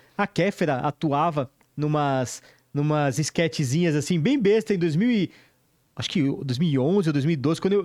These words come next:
eu conheci o trabalho dela, porque eu acompanhava um, um outro menino que, que namorava ela, enfim. E, e ela começou com essas besteirinhas, cara. Foi crescendo, crescendo, crescendo, se tor-, fez, teve um boom na carreira dela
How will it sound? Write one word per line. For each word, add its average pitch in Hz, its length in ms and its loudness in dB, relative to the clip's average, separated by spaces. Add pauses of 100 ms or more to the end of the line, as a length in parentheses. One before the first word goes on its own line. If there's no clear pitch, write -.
eu 175 80 0
conheci 196 580 0
o 233 200 0
trabalho 226 380 0
dela, 175 260 0
porque - 140 -4
eu 170 60 2
acompanhava 160 520 -2 (420)
um, 156 340 -2
um 151 60 2
outro 190 260 0
menino 165 280 0
que, 160 200 -4
que - 140 -10
namorava 147 520 0
ela, 175 180 0
enfim. 151 300 -2 (600)
E, 180 540 0 (420)
e 190 120 2
ela 247 140 2
começou 285 340 0
com 370 80 0
essas 339 180 0
besteirinhas, 403 540 0
cara. 147 260 0 (280)
Foi 214 200 2
crescendo, 226 400 2
crescendo, 226 300 0
crescendo, 226 340 2
se 269 120 -2
tor-, 233 280 0
fez, 240 320 0
teve 233 220 0
um 226 120 4
boom 226 360 2
na 262 120 2
carreira 196 380 2
dela 196 260 2